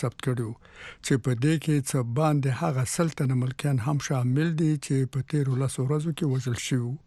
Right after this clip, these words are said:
د بجلیت نطاق روپرت کولویل وای عالي کمشنره د ملکیانو مخ په زیاتېدونکي وژلو په باره کې بین المللي بې اتفاقۍ ورخطا کړې ده چې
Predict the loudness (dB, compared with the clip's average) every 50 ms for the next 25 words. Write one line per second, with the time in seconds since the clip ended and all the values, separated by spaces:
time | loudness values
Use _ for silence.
0 | _ -20 -20 _ _ _ -20 _ _ -20 -20 -20 -20 -20 -20 -20 -4 0 2 4
1 | 4 4 4 2 2 2 0 2 2 2 2 2 2 2 4 4 4 4 2 2
2 | 0 2 2 4 2 2 2 2 2 2 2 2 0 0 0 0 0 0 2 2
3 | 2 2 2 2 2 2 2 4 2 2 2 2 2 2 2 0 0 -2 -2 -2
4 | 0 0 2 2 0 0 0 0 0 0 2 0 0 -2 -2 -2 0 0 0 0
5 | 0 -2 -2 -2 -2 -2 -4 -4 -6 -4 -2 0 0 2 2 2 0 0 0 0
6 | 0 0 0 -2 -4 -6 -6 -4 -2 -2 -4 -2 -2 -4 -4 -2 0 0 2 2
7 | 2 0 0 -2 0 0 0 -2 -2 -2 0 0 2 0 0 -2 -2 -2 -2 -2
8 | 0 0 0 -2 -2 -4 -6 -6 -6 -10 -16 -20 -20 -20 -20 -20 -20 -20 -6 0
9 | 2 4 4 4 4 4 4 4 2 2 4 2 4 4 2 2 2 0 -2 -2
10 | 0 0 2 2 2 0 0 0 0 2 2 2 0 -2 0 0 0 0 0 -2
11 | -4 -2 -2 -2 -2 -2 -2 0 0 0 2 2 2 0 0 0 -2 -2